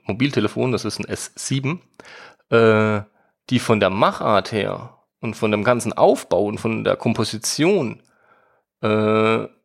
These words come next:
wirklich hochklassige Filme sind.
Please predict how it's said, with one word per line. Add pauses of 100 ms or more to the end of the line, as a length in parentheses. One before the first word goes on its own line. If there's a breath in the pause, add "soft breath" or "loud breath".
(380)
wirklich
hochklassige (120)
Filme
sind.